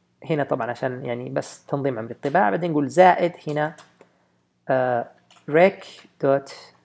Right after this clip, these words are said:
area. بالطريقة هذه راح نطبع. لاحظ إنك دائم تتعامل مع هذا كامل كله كأنه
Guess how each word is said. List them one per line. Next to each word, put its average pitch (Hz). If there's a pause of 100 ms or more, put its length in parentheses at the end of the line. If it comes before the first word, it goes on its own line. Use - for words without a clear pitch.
(320)
area. 113 (1400)
بالطريقة 165
هذه 165
راح -
نطبع. 151 (420)
لاحظ 180
إنك 175
دائم 175
تتعامل 170
مع 190
هذا 175
كامل 202
كله 196
كأنه 165